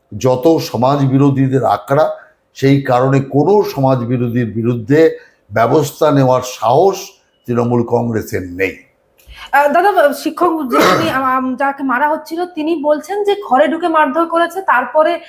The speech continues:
Speaker 2: সেই সিসিটিভি ফুটেজ নাকি ডিলিট করে দেওয়া হয়েছে।
Speaker 1: না, না, এই কথাই তো আমি বললাম
Speaker 2: মানে রুমের ভেতরেও নাকি তেমন
Speaker 1: যে
Speaker 2: একটা
Speaker 1: রুমের
Speaker 2: মার-,
Speaker 1: ভিতরে,
Speaker 2: হ্যাঁ।
Speaker 1: উম, মারধর করা হয়েছে, আরো বেশি রকম
Speaker 2: হুম।
Speaker 1: মারধর করা হয়েছে। সেই সময়টুকুর সিসিটিভি ফুটেজ সম্পূর্ণ ডিলিট করে দেওয়া হয়েছে।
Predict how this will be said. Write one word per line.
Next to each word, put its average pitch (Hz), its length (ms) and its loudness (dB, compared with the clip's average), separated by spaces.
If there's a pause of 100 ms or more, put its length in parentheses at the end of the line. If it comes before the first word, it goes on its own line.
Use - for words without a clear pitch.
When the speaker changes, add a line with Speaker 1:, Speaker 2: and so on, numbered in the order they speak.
(140)
Speaker 2:
সেই 403 240 4
সিসিটিভি 339 440 2
ফুটেজ 311 200 -6
নাকি 311 200 -4
ডিলিট 247 280 -6
করে 220 160 -8
দেওয়া 202 200 -4
হয়েছে। 202 300 -10 (160)
Speaker 1:
না, 175 80 4
না, 208 100 0
এই 165 160 4
কথাই 214 340 2
তো 226 80 2
আমি 226 160 2
বললাম 147 420 2
Speaker 2:
মানে 320 140 -2
রুমের 330 280 -2
ভেতরেও 392 280 0
নাকি 311 200 -6
তেমন 247 120 -10
Speaker 1:
যে 240 80 0
Speaker 2:
একটা 143 120 4
Speaker 1:
রুমের 160 320 4
Speaker 2:
মার-, 196 80 2
Speaker 1:
ভিতরে, 180 560 2
Speaker 2:
হ্যাঁ। 208 380 -4
Speaker 1:
উম, 123 160 -10 (180)
মারধর 156 540 0
করা 156 220 0
হয়েছে, 135 420 2
আরো 160 240 4
বেশি 165 380 -4
রকম 220 260 2
Speaker 2:
হুম। - 80 -4
Speaker 1:
মারধর 165 400 0
করা 135 240 -2
হয়েছে। 107 360 -8 (560)
সেই 262 440 2
সময়টুকুর 214 840 0
সিসিটিভি 180 680 -8
ফুটেজ 190 320 2 (460)
সম্পূর্ণ 160 600 -2
ডিলিট 147 360 2
করে 135 200 2
দেওয়া 107 300 0
হয়েছে। 90 320 -12